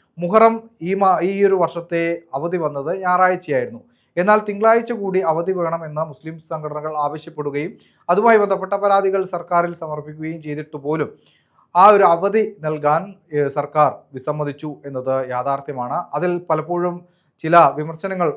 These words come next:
ഉയർന്നിരുന്നു. നിലമ്പൂർ തെരഞ്ഞെടുപ്പ് കഴിഞ്ഞതോടുകൂടി മുസ്ലിം സമുദായത്തെ ഇനി വേണ്ട എന്ന തരത്തിൽ ഈ ലീഗിൻ്റെ അടക്കമുള്ള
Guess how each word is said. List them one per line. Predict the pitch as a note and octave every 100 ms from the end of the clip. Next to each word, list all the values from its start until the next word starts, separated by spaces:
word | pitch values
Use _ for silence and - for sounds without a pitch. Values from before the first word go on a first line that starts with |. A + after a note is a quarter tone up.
| C#3
ഉയർന്നിരുന്നു. | D3 D3+ D#3+ D3 E3+
നിലമ്പൂർ | D#3+ D3 D#3 D3+
തെരഞ്ഞെടുപ്പ് | D3 D3 D#3 D3+ E3 - D3
കഴിഞ്ഞതോടുകൂടി | D3 E3 E3 D#3 D3 D3+ D#3 D#3+ - _ _ _
മുസ്ലിം | E3+ F#3+ G3+ G3
സമുദായത്തെ | F#3 F3 E3+ E3+ F3 F3
ഇനി | E3 D#3+
വേണ്ട | D#3 D#3+ E3+ D#3+
എന്ന | D#3
തരത്തിൽ | D3+ D3+ D#3+ F3 F3 D3
ഈ | D3 C#3+ C3 C3+
ലീഗിൻ്റെ | D#3 F3+ G3 E3+
അടക്കമുള്ള | C#3+ - C#3 C3